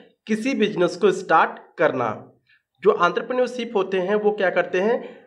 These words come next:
नए business को start करते हैं और उससे कुछ profit कमाते हैं। किस तरह profit कमाते हैं,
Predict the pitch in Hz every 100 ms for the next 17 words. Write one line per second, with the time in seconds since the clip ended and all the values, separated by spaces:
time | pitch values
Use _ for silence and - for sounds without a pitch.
0 | 139 156 208 254 214 208 208 - 214 220
1 | 165 160 196 208 208 208 208 240 - -
2 | _ - 180 190 233 233 285 285 - -
3 | 190 175 160 - 175 139 131 131 120 110
4 | - _ _ _ _ _ _ 220 220 233
5 | 233 214 226 - 214 208 220 240